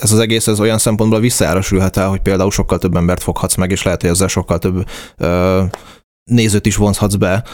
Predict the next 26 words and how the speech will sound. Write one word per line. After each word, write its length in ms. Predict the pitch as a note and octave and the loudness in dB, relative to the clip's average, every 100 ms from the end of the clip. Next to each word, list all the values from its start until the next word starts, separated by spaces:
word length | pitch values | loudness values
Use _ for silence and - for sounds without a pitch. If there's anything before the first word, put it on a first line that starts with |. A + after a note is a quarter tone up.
| - - | -20 -4
hogyha 520 | G2+ - G#2 G2+ G2+ | -4 0 0 0 0
ahelyett, 440 | F#2 G#2 G2+ F#2 | -2 0 0 0
hogy 220 | - F#2+ - | 0 -2 -2
sokkal 260 | G2 F#2+ | -2 0
inkább 200 | F#2+ F#2+ | 0 0
az 100 | F#2 | 0
üzleti 240 | G2+ G2+ G#2 | 0 0 0
szempontot 500 | A#2 A2 A2+ G#2+ A#2 | 0 0 0 0 0
nézed, 240 | A2+ A2 | 0 2
mert 140 | A2+ | 2
megértem 340 | A#2+ G#2 F#2+ G2 | 0 -2 -2 -2
azt, 100 | F#2+ | 0
hogy 100 | F#2+ | 0
ennek 160 | F#2+ | 0
vissza 220 | G2+ - F#2 | 0 -2 -2
kell 120 | F#2+ | -2
ford-, 360 | - F#2+ F#2 | 0 -2 -2
fordítani 520 | - G#2+ F#2+ F#2+ F#2+ F#2+ | -2 -2 0 -2 -2 0
a, 120 | F#2+ G2 - - | 0 -2 -6 -8
a, 120 | - | -6
az 140 | - F2+ | -2 -2
árát 300 | D#2+ E2+ F#2 | -2 -2 -2
gyakorlatilag. 560 | F#2+ - D#2+ - F#2 | -2 -2 -2 -2 -2
Tehát, 180 | - F#2+ | -2 -2
hogy 100 | F#2+ | 0
neked 300 | G2 G#2+ G#2 | 0 -2 -4